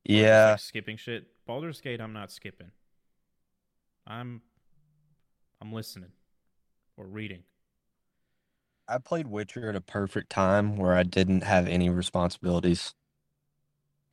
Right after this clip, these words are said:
Speaker 1: Yeah.
Speaker 2: I think that's why I love The Witcher. If I had to, like, go to work next day, I'd be skipping shit. Like, just fucking get through this.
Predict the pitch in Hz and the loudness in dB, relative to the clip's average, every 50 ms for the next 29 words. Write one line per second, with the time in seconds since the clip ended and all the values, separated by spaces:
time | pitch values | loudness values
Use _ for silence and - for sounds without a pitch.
0 | _ _ _ _ _ _ _ _ _ _ _ - - 104 110 123 - 127 - 107 | _ _ _ _ _ _ _ _ _ _ _ -20 -20 -20 -20 -20 -10 0 4 4
1 | 113 - - 120 113 110 - _ _ _ _ _ - 113 107 - - 107 104 104 | 4 6 6 4 4 2 0 _ _ _ _ _ 4 4 4 6 6 6 8 8
2 | 101 98 98 90 92 95 95 95 95 95 92 - - 101 95 95 90 104 110 - | 8 8 6 4 0 -2 -4 -2 -2 -2 -2 -4 -6 -6 -6 -4 -4 -6 -2 2
3 | 131 127 131 135 151 143 135 - 120 110 110 101 - - 110 104 104 98 92 95 | 4 6 6 6 6 4 4 2 0 -2 -2 -2 -4 -4 -6 -4 -4 -4 -4 -4
4 | 98 101 107 104 - - - _ - 123 123 117 117 - - - 123 123 123 123 | -4 -4 -4 -6 -10 -16 -20 _ -8 -4 -2 -2 -2 -4 -6 -4 -4 -2 -2 -4
5 | 120 _ _ _ _ _ _ _ _ _ - 104 110 104 104 98 - - - 92 | -6 _ _ _ _ _ _ _ _ _ 0 0 0 0 0 -4 -8 -10 -10 -10
6 | - - 90 87 - - 90 - - - - _ _ _ _ - 107 107 113 113 | -10 -8 -10 -8 -4 -4 -4 -4 -6 -12 -20 _ _ _ _ 0 0 0 0 -2
7 | - - 101 90 90 90 87 85 - 90 87 87 87 90 90 - - | -2 -2 -2 0 0 -2 -2 -2 0 0 0 2 2 0 -2 -2 -6